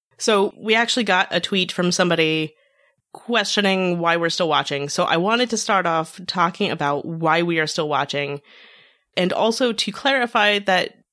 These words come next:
for me, at least, watching and discussing something is not the same as supporting it, because this person seemed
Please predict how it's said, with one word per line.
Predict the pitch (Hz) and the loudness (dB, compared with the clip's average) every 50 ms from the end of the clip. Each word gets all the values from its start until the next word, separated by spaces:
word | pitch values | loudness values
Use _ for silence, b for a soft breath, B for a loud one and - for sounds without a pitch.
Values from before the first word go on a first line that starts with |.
| - - 208 | -20 -18 -18
for | - - 294 285 | -4 0 2 2
me, | 269 285 294 | 4 4 4
at | 277 - | 4 2
least, | - 226 226 208 - | 2 2 0 2 2
watching | 196 185 175 170 180 208 214 - 233 208 | 0 2 4 4 2 2 2 4 4 4
and | 196 | 4
discussing | 190 170 170 - - 175 170 175 - 220 208 208 | 4 2 0 0 0 0 -2 0 0 0 0 2
something | 202 - 214 214 208 226 220 214 214 | 2 2 0 0 2 2 2 2 0
is | - - 156 151 151 | 0 -2 -2 -2 0
not | 160 156 160 160 160 170 175 | 0 0 2 2 2 0 0
the | - 180 | -2 -2
same | - 190 190 185 185 | 0 0 0 2 0
as | 175 - | -2 -2
supporting | - 180 190 190 196 202 214 | -2 0 0 0 2 2 2
it, | 233 247 - - | 0 -2 -2 -4
because | 180 170 - 175 170 | -4 -4 -2 -2 -2
this | 170 165 - | -4 -6 -6
person | - 185 180 185 185 185 | -6 -6 -6 -4 -6 -4
seemed | - 202 180 180 170 | -4 -2 -2 -2 -2